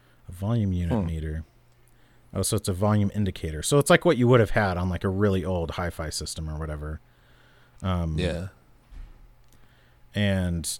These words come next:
Speaker 1: and so the light, the backlight and the V U meter turns on when you have the compressor on. So the whole thing is lit up, you know. It just looks so cool.
Speaker 2: That's cool.
Speaker 1: Um, I like the size. It seems a little bit smaller than the normal, like, double pedal size.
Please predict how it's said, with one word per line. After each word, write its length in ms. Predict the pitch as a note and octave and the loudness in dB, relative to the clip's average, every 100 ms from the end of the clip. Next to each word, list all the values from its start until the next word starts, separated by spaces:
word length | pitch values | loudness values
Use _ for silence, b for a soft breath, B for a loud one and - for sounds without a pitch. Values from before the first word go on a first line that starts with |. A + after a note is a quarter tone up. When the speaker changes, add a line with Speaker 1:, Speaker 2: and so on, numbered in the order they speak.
| - | -4
Speaker 1:
and 160 | C3 A#2 | 0 4
so 100 | B2+ | 6
the 120 | A2 | 6
light, 360 | F#2+ A2+ G#2 - | 4 6 4 2
the 120 | G#2+ | -4
backlight 640 | F2+ G#2+ G#2+ - F2+ E2+ F#2+ | 0 2 2 0 -4 -4 -2
and 160 | F#2 | -4
the 60 | F2 | -2
V 100 | G2+ | -2
U 180 | F#2 F#2+ | 0 0
meter 240 | F2 E2 | 0 -4
turns 320 | D#2 - F2+ F2 | -6 -2 -2 -2
on 180 | E2+ | -4
when 100 | E2 | -4
you 60 | E2+ | -2
have 160 | F2+ E2 | -4 -6
the 60 | |
compressor 520 | - D#2+ - E2 F#2+ F2 | -8 -8 -6 -6 -4 -4
on. 220 | F2 F2 | -4 -4
So 140 | - | -4
the 80 | F2+ | -4
whole 220 | - F#2+ | -4 -6
thing 260 | - F2 F2 | -4 -4 -4
is 140 | D#2+ | -4
lit 160 | F2 E2 | -6 -6
up, 200 | E2 - | -6 -6
you 100 | F2 | -6
know. 240 | E2 E2 - b b b b b | -4 -6 -8 b b b b b
It 80 | F2+ | -6
just 200 | G2+ - | -4 -4
looks 180 | F2+ - | -4 -6
so 520 | - - - G#2 D#2+ | -6 -4 -2 -2 -4
cool. 420 | - E2+ D2 D2+ - _ _ _ _ b b b b | -6 -6 -6 -8 -14 _ _ _ _ b b b b
Speaker 2:
That's 240 | G2+ F#2 - | -12 -10 -4
cool. 160 | - | 0
Speaker 1:
Um, 300 | F2+ F2 E2+ - | 0 0 -4 -4
I 80 | G2 | 0
like 280 | B2 F#3 | 4 4
the 100 | - | 4
size. 640 | G2+ - A2 G#2+ G#2 G2 - | 0 2 2 2 2 0 -4
It 180 | A2 - | -10 -4
seems 340 | - F3+ G#3+ C3 | 0 4 4 4
a 60 | |
little 200 | A2 A#2+ | 4 4
bit 120 | A2 F#2 | 4 2
smaller 460 | - G#2 G2+ F#2+ | 0 2 2 2
than 200 | F2+ F#2 | 0 -2
the 60 | F2+ | 0
normal, 460 | F2+ F#2+ F#2 F2+ | 0 0 0 -2
like, 380 | E2 D#2 - - - _ - D#2+ | -4 -6 -8 -18 -20 _ -12 -8
double 260 | F#2 F2 F2+ | -6 -4 -4
pedal 300 | - F#2 F2+ | -4 -2 -4
size. 540 | - F2+ F2+ F#2+ - | -4 -2 -2 -6 -10